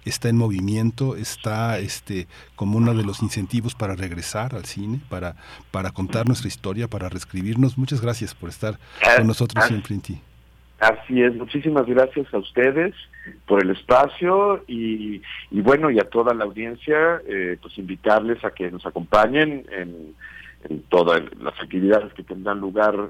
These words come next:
Speaker 2: eh, en esta edición del festival y a conocer la, la programación en la página doce M X punto R G,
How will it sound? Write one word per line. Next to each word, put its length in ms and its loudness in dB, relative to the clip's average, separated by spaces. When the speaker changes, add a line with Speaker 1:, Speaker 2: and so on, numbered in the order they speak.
Speaker 2:
eh, 260 -6
en 80 -8
esta 540 -4
edición 400 -2
del 120 -2
festival 600 2
y 220 0
a 100 4
conocer 500 -2
la, 200 2
la 140 -6
programación 800 -2
en 140 -10
la 80 -8
página 480 -4
doce 960 -4
M 220 -2
X 200 -10
punto 300 0
R 180 -2
G, 300 0